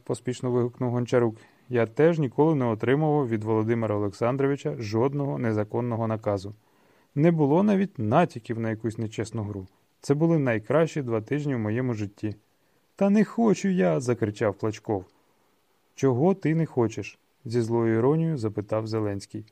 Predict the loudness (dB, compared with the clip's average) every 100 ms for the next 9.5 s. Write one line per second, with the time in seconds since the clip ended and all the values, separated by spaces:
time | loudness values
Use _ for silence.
0 | _ _ _ _ _ 0 2 2 4 4
1 | 4 2 2 2 2 -2 -2 -4 -6 -14
2 | -18 _ _ _ 4 6 6 4 2 4
3 | 4 4 2 2 0 4 2 2 -6 -14
4 | _ _ _ _ _ _ _ -4 2 2
5 | 2 2 2 0 -2 0 2 2 2 0
6 | 2 2 0 -2 -2 -4 -4 -4 -6 -8
7 | -8 -8 -8 -8 -8 _ _ _ _ _
8 | _ _ _ _ _ _ 4 6 6 6
9 | 6 6 4 2 0